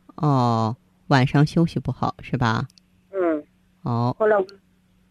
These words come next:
Speaker 2: 我，我去那个医院检查，他说我有盆腔炎，然后我就吃了半个月的药，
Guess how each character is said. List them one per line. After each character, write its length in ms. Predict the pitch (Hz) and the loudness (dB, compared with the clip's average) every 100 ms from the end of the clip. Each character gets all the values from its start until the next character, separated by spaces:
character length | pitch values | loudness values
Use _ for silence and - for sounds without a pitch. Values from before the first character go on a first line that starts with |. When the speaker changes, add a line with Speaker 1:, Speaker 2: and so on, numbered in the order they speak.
| _ | _
Speaker 2:
我， 160 | 196 202 | 0 2
我 100 | 214 | 0
去 220 | 214 - | -2 0
那 160 | 269 254 | 2 2
个 140 | 233 220 | 2 2
医 140 | 240 | 2
院 200 | 247 233 | 2 2
检 140 | 196 170 | 2 0
查， 140 | 185 185 | 0 0
他 160 | 196 | 0
说 160 | 190 214 | 0 2
我 120 | 208 | 2
有 160 | 175 175 | 2 0
盆 220 | 170 160 | -2 -4
腔 180 | 165 185 | 0 0
炎， 300 | 170 139 160 | 2 0 2
然 180 | 165 170 | 0 2
后 100 | 190 | 2
我 160 | 185 180 | 2 0
就 120 | 196 | -2
吃 200 | - - | -2 -2
了 120 | 190 | 0
半 220 | 185 196 | 2 0
个 180 | 190 170 - _ _ _ - | 2 0 -4 _ _ _ -2
月 160 | 202 | 0
的 140 | 185 180 | 2 2
药， 340 | 208 196 151 | 2 2 2